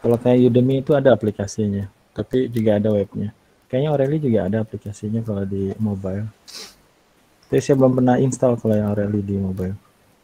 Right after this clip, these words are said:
Ya, itu bebas, silakan isi yang mana aja. Sosial media boleh, dari podcast boleh, dari set-, nggak apa, itu nggak masalah itu.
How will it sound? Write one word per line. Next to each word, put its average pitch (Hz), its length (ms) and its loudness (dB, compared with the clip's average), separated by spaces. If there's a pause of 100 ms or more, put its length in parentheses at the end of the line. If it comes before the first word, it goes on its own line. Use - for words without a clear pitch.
(760)
Ya, 135 160 8
itu - 160 4
bebas, 147 560 4
silakan 127 400 -4
isi 123 160 -6
yang 120 80 0
mana 113 320 0
aja. 131 240 -6 (2000)
Sosial 123 380 -2
media 123 480 2
boleh, 120 580 0
dari 107 600 -2 (1400)
podcast 113 480 -2
boleh, 113 420 2
dari 110 220 2
set-, - 200 -6
nggak 123 440 -2
apa, 135 160 0
itu 120 160 -2
nggak 107 160 2
masalah 107 320 -2
itu. 110 160 -12